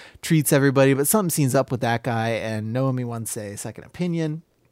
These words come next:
And so she goes to the, the town doctor and gets him to come up, and, and he's like,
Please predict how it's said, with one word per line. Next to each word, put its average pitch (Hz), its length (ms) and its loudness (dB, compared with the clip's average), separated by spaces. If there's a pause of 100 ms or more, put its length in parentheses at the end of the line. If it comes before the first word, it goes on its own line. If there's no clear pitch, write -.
(720)
And 120 120 -12
so 113 100 -6
she 117 140 -2
goes 131 220 6
to 143 140 4
the, 110 320 0
the 113 120 -2
town 160 340 0
doctor 131 460 2
and 110 120 -10
gets - 220 -12
him 170 160 -2
to 156 60 -4
come 156 200 -4
up, 143 200 -2
and, 127 280 -10
and 117 140 -8
he's 113 180 -6
like, 107 300 -10